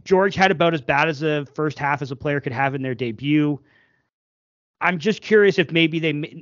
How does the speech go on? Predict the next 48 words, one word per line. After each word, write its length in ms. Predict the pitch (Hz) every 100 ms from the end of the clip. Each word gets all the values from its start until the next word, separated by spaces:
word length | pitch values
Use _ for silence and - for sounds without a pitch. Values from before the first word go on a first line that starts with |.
| -
not 320 | 196 240 -
because 480 | 233 - 208 196 175
it's, 280 | 147 - -
it's 220 | 165 -
necessary, 640 | 139 151 147 165 - 165 170
because 380 | 156 156 143 117
he, 160 | 143 -
a-, 260 | 175 175
and 160 | 175 156 _ _ _ _ _ _ _ -
it's 160 | 202 202
not 220 | 214 196
George's 440 | 143 196 190 165
fault 480 | - - 160 175 214
that 140 | 202 190
those 220 | 202 196
things 160 | 202 180
happens. 300 | 196 208 180
And 100 | 170
on 140 | 160
a 20 |
couple 240 | 156 - 180
of 60 |
the 80 | 151
plays 220 | - 160
that 60 | 143
he 60 |
got 180 | 143 135
burned, 200 | 143 139
he 180 | 147 135 -
literally 400 | 151 165 151 127
fell, 380 | - 160 143 123
and 80 |
that 120 | 131 127
could 100 | 127
happen 280 | 131 131
to 60 | 120
anyone. 320 | 151 135 120
It 80 | 117
just 280 | 131 117 -
happened 360 | 135 135 131
to 60 | 120
be 200 | 117 127
him 240 | 117 127
twice 460 | 107 - 139 131 123
on 100 | 120
two 140 | 143
big 240 | 123 113 -
plays. 420 | 156 156 131 -